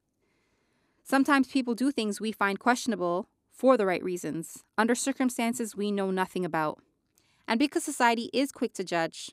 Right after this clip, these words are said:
sometimes good people who are just doing their best get labeled badly because their motives, actions, and choices are not fully understood. That's the thing about character.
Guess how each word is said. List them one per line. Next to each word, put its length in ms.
sometimes 680
good 240
people 500
who 100
are 120
just 320
doing 180
their 120
best 380
get 200
labeled 420
badly 380
because 520
their 140
motives, 580
actions, 640
and 160
choices 460
are 180
not 340
fully 380
understood. 640
That's 200
the 120
thing 260
about 240
character. 500